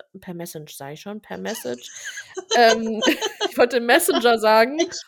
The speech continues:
Speaker 2: weiß.
Speaker 1: und Message und daraus wurde Message.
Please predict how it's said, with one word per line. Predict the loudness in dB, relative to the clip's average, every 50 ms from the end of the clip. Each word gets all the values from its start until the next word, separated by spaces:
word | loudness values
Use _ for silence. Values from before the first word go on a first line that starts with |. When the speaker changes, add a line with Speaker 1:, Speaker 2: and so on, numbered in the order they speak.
| _ _
Speaker 2:
weiß. | 2
Speaker 1:
und | 2 2 2 2 2
Message | 4 4 4 4 4 4 4 4 4 0 -8
und | -8 -6
daraus | -4 -2 0 -2 0 0
wurde | -2 -2 -2
Message. | -2 -2 -2 -2 -4 -8 -8 -10 -10 -12 -16 -20 -20